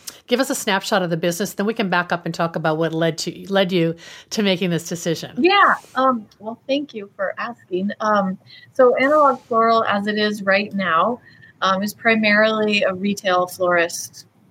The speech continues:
Speaker 2: studio, which I guess is a little bit of a paradox. I don't have a retail storefront as far as, like, people don't walk in and buy flowers, but,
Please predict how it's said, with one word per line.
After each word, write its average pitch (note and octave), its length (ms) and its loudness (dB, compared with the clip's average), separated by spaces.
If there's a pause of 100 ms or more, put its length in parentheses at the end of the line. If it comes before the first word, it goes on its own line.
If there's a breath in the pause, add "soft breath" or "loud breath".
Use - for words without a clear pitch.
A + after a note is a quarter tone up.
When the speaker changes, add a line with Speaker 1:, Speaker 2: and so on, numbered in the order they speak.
(360)
Speaker 2:
studio, - 520 -4
which F#3+ 220 -10
I G3 100 0
guess G3 280 -2
is F#3+ 100 -6
a F#3+ 60 -2
little F#3 220 -2
bit F3+ 140 0
of E3+ 140 0
a E3+ 80 -4 (280)
paradox. E3+ 560 0
I A3+ 120 4
don't B3 220 4
have B3 120 2
a A#3 60 4
retail A3+ 520 0
storefront G3 440 0
as F#3+ 100 -12
far F#3+ 140 0
as, F#3 180 -2 (100)
like, E3+ 160 -4
people G3 220 -6
don't F3+ 200 -2
walk F#3 260 2
in G#3 180 0
and A3+ 100 -2
buy G#3+ 180 2
flowers, G#3+ 580 2
but, F#3+ 160 2